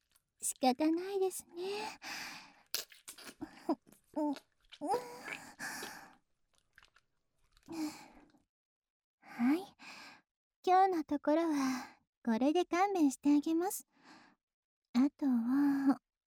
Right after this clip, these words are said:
うん。あ、うん！あら、どうかしましたか？今、射精したばかりなのに、元気ですこと。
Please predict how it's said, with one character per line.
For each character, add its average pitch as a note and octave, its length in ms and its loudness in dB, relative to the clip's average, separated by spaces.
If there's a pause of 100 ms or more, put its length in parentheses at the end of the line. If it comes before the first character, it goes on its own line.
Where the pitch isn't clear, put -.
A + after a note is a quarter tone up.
(280)
う D4 60 -18
ん。 - 0 -
あ、 C4+ 80 -20
う A#3+ 40 -2
ん！ A3+ 460 -2 (2500)
あ F4+ 60 8 (180)
ら、 - 100 -10 (520)
ど E4+ 80 -4
う - 20 -4 (300)
か A4+ 160 -4
し - 180 -2
ま G4+ 160 6
し - 60 2
た G4+ 120 0
か？ D4+ 320 -2 (920)
今、 F#4+ 360 2
射 - 240 0
精 G4 280 4
し - 100 -2
た A4 120 2
ば A4+ 160 4
か A#4 180 4
り G#4 80 0
な D#4+ 120 -2
の C#4 140 2
に、 C4+ 240 -2 (720)
元 D#4 300 4
気 C#4+ 120 2
で B3 140 2
す - 140 -12
こ - 80 -20 (160)
と。 D4 80 -8